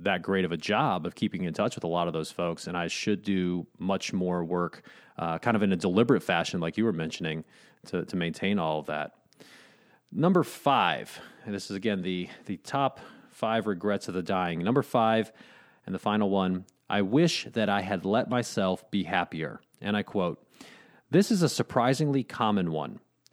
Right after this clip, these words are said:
Many did not realize until the end that happiness is a choice.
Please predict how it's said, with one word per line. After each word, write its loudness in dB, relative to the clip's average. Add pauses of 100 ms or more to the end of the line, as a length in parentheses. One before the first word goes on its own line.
(120)
Many 6
did 4
not 4
realize 4
until 2
the 0
end -2 (280)
that 0
happiness 2
is -6
a -2
choice. -4